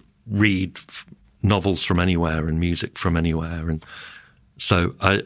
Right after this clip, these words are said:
escaped to Paris. And it's my, I mean, the Paris chapter, which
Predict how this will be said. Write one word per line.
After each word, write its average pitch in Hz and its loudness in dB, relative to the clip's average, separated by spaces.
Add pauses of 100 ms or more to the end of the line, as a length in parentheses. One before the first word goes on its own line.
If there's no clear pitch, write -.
escaped - 0
to - -4
Paris. 90 0
And 95 2
it's 113 -2
my, 120 4 (460)
I 117 2
mean, 117 4
the 120 0
Paris 139 2
chapter, - 0 (520)
which - 0